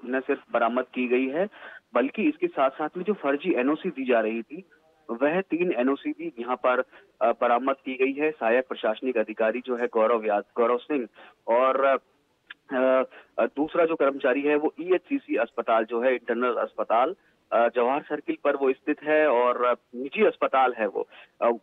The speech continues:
वहाँ का organ transplant coordinator था अनिल जोशी। और दूसरा जो आपने बिल्कुल सही कहा, अ, गौरव सिंह, ये एसएमएस का ही सहायक प्रशासनिक अधिकारी है।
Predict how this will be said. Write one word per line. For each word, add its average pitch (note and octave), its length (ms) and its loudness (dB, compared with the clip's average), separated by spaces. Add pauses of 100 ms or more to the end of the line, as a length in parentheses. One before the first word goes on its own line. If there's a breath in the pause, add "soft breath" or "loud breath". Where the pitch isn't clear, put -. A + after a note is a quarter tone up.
वहाँ D3 240 -2
का F#3+ 120 2
organ C3+ 400 2
transplant B2+ 520 0
coordinator A#2 560 0
था B2+ 160 -2
अनिल A#2+ 440 -4
जोशी। A2+ 400 -10 (340 soft breath)
और B2 180 4
दूसरा D#3 720 0
जो C3 100 0
आपने B2+ 260 2
बिल्कुल B2+ 260 -2
सही C3 220 -2
कहा, B2 320 0 (420)
अ, A2 100 2
गौरव A#2+ 380 4
सिंह, C#3+ 400 -2
ये B2+ 160 2
एसएमएस E3+ 520 2
का D#3 100 2
ही F3+ 200 -2
सहायक B2+ 500 0
प्रशासनिक A2+ 500 -2
अधिकारी G#2+ 440 0
है। A2 200 0